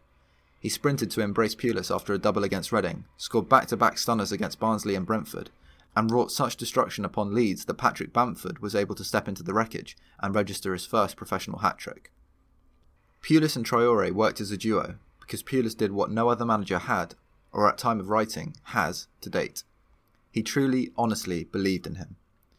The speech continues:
In the end, it was simple. The anchoring presence of Shotton behind Traoré gave him license to play on instinct, rather than getting stuck in his own head. Unsure when and where to pass it,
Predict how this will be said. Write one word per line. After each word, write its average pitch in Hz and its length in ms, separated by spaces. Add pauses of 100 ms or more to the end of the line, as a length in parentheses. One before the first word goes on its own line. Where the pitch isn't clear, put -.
(300)
In 113 100
the 123 160
end, 123 140
it 90 80
was 104 120
simple. - 440 (480)
The 117 100
anchoring 123 380
presence 104 360
of 92 80
Shotton 101 360
behind 92 280
Traoré 98 600
gave 95 220
him 101 100
license 104 400
to - 80
play 101 220
on 95 100
instinct, 101 500 (540)
rather 107 340
than 92 200
getting 82 220
stuck 98 260
in 90 60
his 90 120
own 90 140
head. 92 260 (800)
Unsure 123 320
when 120 240
and 110 100
where 110 140
to 110 100
pass 123 380
it, - 180